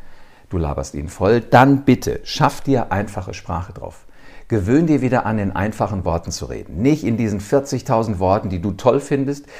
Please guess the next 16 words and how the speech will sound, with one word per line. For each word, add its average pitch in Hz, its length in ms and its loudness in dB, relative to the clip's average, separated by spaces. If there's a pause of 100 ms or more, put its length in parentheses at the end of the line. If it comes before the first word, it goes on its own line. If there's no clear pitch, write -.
(140)
die 110 60 4
aber 101 140 2
keiner 104 260 -2
versteht, 107 500 -4 (160)
sondern 98 320 -2
nimm 92 220 0
die 139 240 -2
Worte, 110 420 0
mit 90 180 -6
denen 80 140 -6
du 71 160 -8
weißt, 98 380 -2
dass 92 100 -4
du 101 100 -6
damit 82 320 -4
punktest. - 520 -12